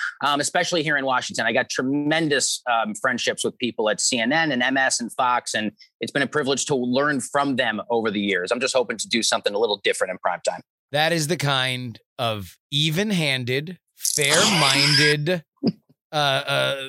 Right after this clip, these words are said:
Speaker 2: the moral fiber, the backbone that you can expect on J D Durkin's None of the Above. And that, of course, debuts this Monday at eight P M Eastern time on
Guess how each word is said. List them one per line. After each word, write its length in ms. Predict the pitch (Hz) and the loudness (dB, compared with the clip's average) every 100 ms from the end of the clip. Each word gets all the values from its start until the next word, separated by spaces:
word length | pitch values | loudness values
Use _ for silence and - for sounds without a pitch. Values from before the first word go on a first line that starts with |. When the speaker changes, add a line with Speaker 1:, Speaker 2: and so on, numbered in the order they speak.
| 135 | -8
Speaker 2:
the 160 | 139 143 143 | -10 -6 -4
moral 540 | 160 185 226 269 254 | -2 0 2 2 0
fiber, 680 | 165 - 208 277 220 127 98 | -4 -2 0 0 -2 -4 -4
the 140 | 131 | -4
backbone 800 | 113 196 254 254 147 165 123 110 | -2 0 0 -2 -2 0 0 -4
that 160 | 117 135 | -4 -4
you 100 | 185 | -2
can 160 | 214 | -2
expect 560 | 220 - 160 143 127 - 135 | -2 -2 0 0 -2 -8 -4
on 480 | 135 135 135 135 117 _ _ - | 0 0 -2 -6 -10 _ _ -4
J 200 | 135 139 | -2 0
D 100 | 139 | 0
Durkin's 640 | 127 123 113 120 117 101 | -2 -2 -4 -6 -6 -8
None 180 | 120 120 | -6 -6
of 80 | 123 | -4
the 120 | 123 | -4
Above. 400 | 110 110 110 101 | -4 -2 -2 -4
And 120 | 104 | -4
that, 120 | 117 | -2
of 80 | 139 | -2
course, 360 | - 120 113 - 117 | -2 -2 -2 -6 -4
debuts 880 | 156 262 208 196 165 151 147 127 - | 0 0 0 0 2 2 0 -2 -6
this 540 | 117 101 143 180 - - _ | -12 -4 -2 0 -2 -4 _
Monday 580 | 113 135 135 110 95 95 | -4 -2 0 -2 -2 -4
at 80 | 95 | -8
eight 180 | 113 101 | -8 -8
P 180 | 104 104 | -8 -6
M 280 | 104 101 90 _ _ _ _ _ _ | -4 -6 -10 _ _ _ _ _ _
Eastern 340 | 135 127 117 104 | -6 -4 -4 -6
time 300 | 110 104 104 | -4 -6 -8
on 380 | 113 107 107 104 | -8 -6 -6 -8